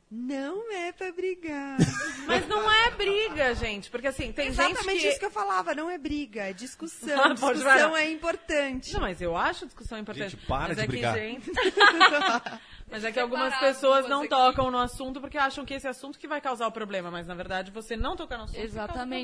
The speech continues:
Speaker 2: problema.
Speaker 4: porque vai virando uma bola de neve. E eu, uma coisa que eu pensava era assim,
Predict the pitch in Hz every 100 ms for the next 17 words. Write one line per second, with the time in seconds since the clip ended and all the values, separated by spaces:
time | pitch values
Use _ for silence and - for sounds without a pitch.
0 | 226 226 - 233 208 208 220 220 233 226
1 | 226 220 220 226 220 226 214 - 226 226
2 | 294 254 _ _ _ _ 208 220 220 247
3 | 262 262 254 262 247 233 220 202 214 214
4 | 226 - 180